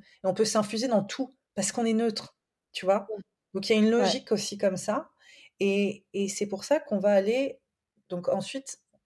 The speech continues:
Speaker 1: on trouve ça ok, on trouve ça totalement normal d'aller, par exemple, faire de l'ayahuasca, heu, tu vois ?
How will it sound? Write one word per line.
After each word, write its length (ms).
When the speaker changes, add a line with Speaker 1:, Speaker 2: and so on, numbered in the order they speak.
Speaker 1:
on 100
trouve 240
ça 220
ok, 240
on 80
trouve 200
ça 120
totalement 760
normal 460
d'aller, 420
par 160
exemple, 480
faire 240
de 100
l'ayahuasca, 1400
heu, 40
tu 160
vois ? 260